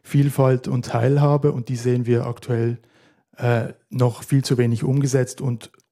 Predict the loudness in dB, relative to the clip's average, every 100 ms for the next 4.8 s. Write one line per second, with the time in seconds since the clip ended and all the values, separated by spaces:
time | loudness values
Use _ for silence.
0 | _ _ _ 2 4 2 0 -2 2 2
1 | 2 0 -2 -2 -4 -10 _ 0 0 0
2 | 0 0 0 2 2 2 -2 -2 -4 -2
3 | 0 2 0 -2 -2 -2 -2 -2 -2 -4
4 | -4 -4 -2 -2 -2 0 0 0